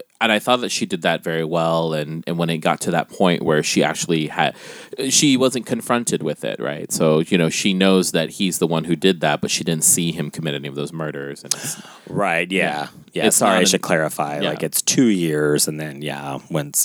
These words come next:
Speaker 2: when she sees what happens with the nurse, and then she has to end
Speaker 1: Yeah.
Speaker 2: it, and then another fifteen years
Speaker 1: Yeah.
Speaker 2: goes by.
Speaker 1: And, yeah,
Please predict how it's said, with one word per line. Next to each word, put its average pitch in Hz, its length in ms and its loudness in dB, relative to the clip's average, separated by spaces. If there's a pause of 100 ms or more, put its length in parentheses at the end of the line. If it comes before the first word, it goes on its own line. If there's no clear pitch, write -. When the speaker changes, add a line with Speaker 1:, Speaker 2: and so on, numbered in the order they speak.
Speaker 2:
when 73 320 -6
she 147 440 -2
sees 143 560 0
what - 180 0
happens - 360 -2
with 76 140 -6
the 78 80 -8
nurse, 67 460 -2
and 71 120 -8
then 69 100 -8
she - 220 0
has - 160 -2
to - 80 -6
end - 100 -4
Speaker 1:
Yeah. - 80 0
Speaker 2:
it, 67 40 -4
and 76 100 -8
then 71 100 -6
another 73 380 -4
fifteen - 400 -4
years 52 200 -6
Speaker 1:
Yeah. - 100 2
Speaker 2:
goes 62 120 -2
by. - 280 -10 (240)
Speaker 1:
And, 240 180 -2 (200)
yeah, 156 200 2